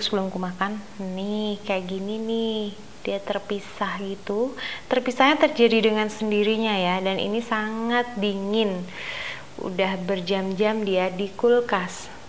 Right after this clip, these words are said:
Wow, luar biasa. Hmm. Yang bagian santannya, hmm. Nggak ada amis-amis telurnya, nggak ada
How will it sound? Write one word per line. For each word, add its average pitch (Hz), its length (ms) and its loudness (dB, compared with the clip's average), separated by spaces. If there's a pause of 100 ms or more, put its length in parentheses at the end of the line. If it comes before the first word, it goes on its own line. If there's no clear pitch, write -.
Wow, 208 160 4
luar 190 240 4
biasa. 185 320 2 (3500)
Hmm. 190 400 -6 (1600)
Yang 214 240 -2
bagian 202 320 4
santannya, 214 560 0 (160)
hmm. 185 300 -6 (2000)
Nggak 190 220 6 (100)
ada 190 160 8
amis-amis 202 480 0
telurnya, 190 400 2
nggak 185 240 -2
ada 196 60 2